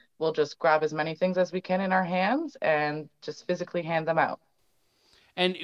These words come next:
Speaker 2: where did you do the distribution?
Speaker 1: Uh, it was across from, uh,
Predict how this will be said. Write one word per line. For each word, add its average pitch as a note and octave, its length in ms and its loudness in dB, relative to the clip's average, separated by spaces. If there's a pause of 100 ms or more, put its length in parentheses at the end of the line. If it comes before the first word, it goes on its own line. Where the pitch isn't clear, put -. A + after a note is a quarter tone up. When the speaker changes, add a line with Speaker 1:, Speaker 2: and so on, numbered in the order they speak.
Speaker 2:
where G#3 220 8
did G#3 160 2
you F#3 220 2
do F3 200 2
the D#3+ 180 4
distribution? C#3+ 840 -4 (1800)
Speaker 1:
Uh, F#3+ 180 6
it G#3 100 8
was G#3 180 6
across G#3+ 580 4
from, E3 680 0
uh, D3+ 500 4